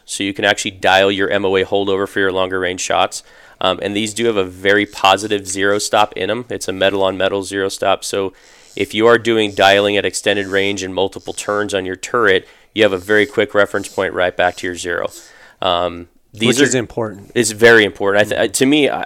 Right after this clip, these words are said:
Speaker 1: I would never run a rifle scope that I'm gonna dial a turret on at long range without a zero stop.
Speaker 2: Yeah.
Speaker 1: Um, for people that aren't as familiar with it, once you get behind one and start playing with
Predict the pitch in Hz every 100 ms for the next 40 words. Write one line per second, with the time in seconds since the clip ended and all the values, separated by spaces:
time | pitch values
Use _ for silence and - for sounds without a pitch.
0 | - - 127 135 113 107 117 113 113 101
1 | 107 107 104 104 - 98 98 104 - 110
2 | - 95 95 85 85 90 95 92 - 95
3 | 90 85 92 95 98 95 95 - 95 95
4 | 92 92 92 - - - - 127 107 -
5 | _ 95 90 85 90 - _ - - 110
6 | 104 98 - 143 123 120 117 - - 104
7 | 107 117 107 101 98 110 123 110 117 -
8 | - 110 104 95 - 95 - - 104 104
9 | 101 101 101 -